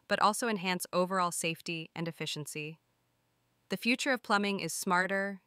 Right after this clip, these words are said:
greener, and more efficient. With technology at our fingertips, we can manage our water usage better than ever before. Sustainable practices are becoming the norm, ensuring we protect our environment for future generations.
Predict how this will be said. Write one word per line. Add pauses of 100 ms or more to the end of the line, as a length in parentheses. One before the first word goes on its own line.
greener,
and
more
efficient. (680)
With
technology
at
our
fingertips,
we
can
manage
our
water
usage
better
than
ever
before. (920)
Sustainable
practices
are
becoming
the
norm, (300)
ensuring
we
protect
our
environment
for
future
generations.